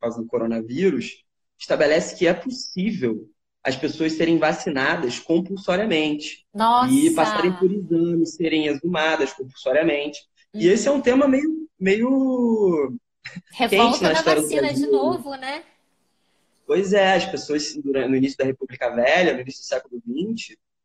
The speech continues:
Speaker 1: se revoltaram aqui no Rio de Janeiro por causa de uma vacina que pretendia,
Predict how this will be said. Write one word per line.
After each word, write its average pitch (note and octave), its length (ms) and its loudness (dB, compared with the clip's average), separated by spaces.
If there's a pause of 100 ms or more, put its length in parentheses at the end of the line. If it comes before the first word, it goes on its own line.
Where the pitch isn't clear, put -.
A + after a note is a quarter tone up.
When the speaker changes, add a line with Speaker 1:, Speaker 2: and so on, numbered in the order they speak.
Speaker 1:
se - 160 -10
revoltaram G#3 680 0
aqui E3+ 180 -2
no D#3 80 0
Rio D#3 100 -4
de D#3 60 -16
Janeiro D#3 460 0
por - 100 -20
causa C#3 200 -4
de B2+ 80 -16
uma C3+ 120 -4
vacina - 400 -6
que - 100 -20
pretendia, A#2 640 -6